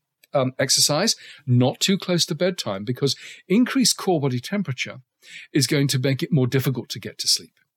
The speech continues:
Um, we've talked about food, um, and we've talked about caffeine. Don't drink caffeine in the afternoon if you can possibly avoid it. Um, and, and the key thing at sort of the end of the day is to step back from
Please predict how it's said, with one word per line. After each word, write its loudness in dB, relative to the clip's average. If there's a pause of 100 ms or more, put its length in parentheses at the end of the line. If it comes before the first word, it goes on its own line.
(380)
Um, 2 (580)
we've -2
talked 0
about 2
food, 2 (140)
um, 0
and -4
we've -6
talked 0
about -2
caffeine. 0
Don't 4
drink -4
caffeine -2
in 2
the 2
afternoon -4 (220)
if -2
you -2
can -2
possibly -2
avoid -6
it. -16 (840)
Um, 2 (140)
and, 4
and 4
the 2
key 0
thing 0
at -6
sort 2
of -6
the 2
end 4
of -2
the -10
day -4
is 2
to -6
step 2 (160)
back -2 (320)
from 0